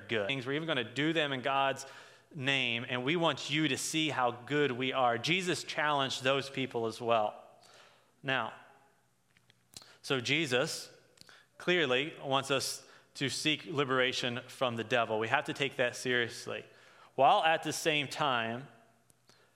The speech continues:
right? Uh,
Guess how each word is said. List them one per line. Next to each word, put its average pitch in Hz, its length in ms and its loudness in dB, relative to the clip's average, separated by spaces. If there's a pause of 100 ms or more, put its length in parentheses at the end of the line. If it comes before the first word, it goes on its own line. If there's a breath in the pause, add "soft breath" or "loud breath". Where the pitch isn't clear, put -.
(760 soft breath)
right? 120 240 -2 (1400)
Uh, 135 140 -2